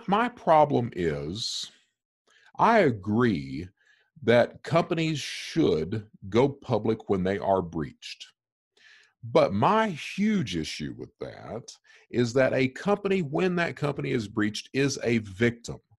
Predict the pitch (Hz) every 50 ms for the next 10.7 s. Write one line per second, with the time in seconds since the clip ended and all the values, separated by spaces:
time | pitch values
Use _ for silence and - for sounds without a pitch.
0 | _ _ _ _ _ _ _ _ _ _ _ _ _ 98 104 117 143 170 180 170
1 | 127 98 90 90 95 104 123 151 170 185 185 180 175 - - 135 110 95 92 95
2 | 104 95 80 76 71 73 73 - - _ - - _ _ _ _ _ _ _ _
3 | _ _ _ _ - - 131 120 117 113 110 104 64 - - - 120 117 107 104
4 | 98 87 - - - - - _ _ _ _ _ _ _ - _ _ _ _ _
5 | - - 131 - - 151 143 151 143 120 110 - 95 87 82 90 107 139 - -
6 | - - 80 76 78 87 98 104 107 104 104 107 - - 104 90 85 78 - -
7 | - 143 156 147 - 170 143 135 120 117 110 104 98 87 - - - 147 156 147
8 | - - 78 78 85 87 - - 98 98 113 117 117 - - 127 131 131 127 117
9 | 107 95 87 80 - - - - 165 147 135 117 113 120 123 123 - - 120 -
10 | - - 127 101 73 - - - - _ _ - - -